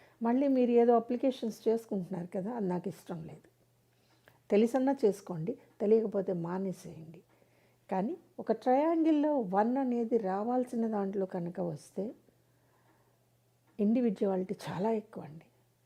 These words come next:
డిపెండెన్సీ ఉండదు అసలు. ఆ లెక్కే వేరు. మరి అదే రెండు వస్తే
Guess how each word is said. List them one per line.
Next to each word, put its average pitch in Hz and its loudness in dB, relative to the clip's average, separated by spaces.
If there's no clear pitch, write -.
డిపెండెన్సీ 233 2
ఉండదు 202 -2
అసలు. 170 -8
ఆ 180 -6
లెక్కే - -10
వేరు. 165 -20
మరి 262 2
అదే 240 8
రెండు 285 6
వస్తే 294 -2